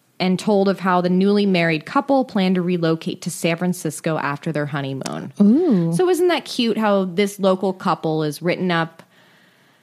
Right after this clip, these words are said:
Speaker 1: in the paper? Can you imagine reading someone's, like, wedding, um,
Speaker 2: Yeah.
Speaker 1: you know, event description in the paper? Meanwhile, the couple that you're reading about is on, like, a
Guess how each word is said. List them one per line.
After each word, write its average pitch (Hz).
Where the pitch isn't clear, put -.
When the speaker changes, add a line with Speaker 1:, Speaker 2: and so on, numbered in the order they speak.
Speaker 1:
in 226
the 214
paper? 185
Can 294
you 359
imagine 240
reading 202
someone's, 196
like, 175
wedding, 180
um, 220
Speaker 2:
Yeah. 190
Speaker 1:
you 202
know, 185
event 175
description 190
in 175
the 170
paper? 175
Meanwhile, 175
the 165
couple 170
that 170
you're 165
reading 156
about 156
is 151
on, 147
like, 147
a 151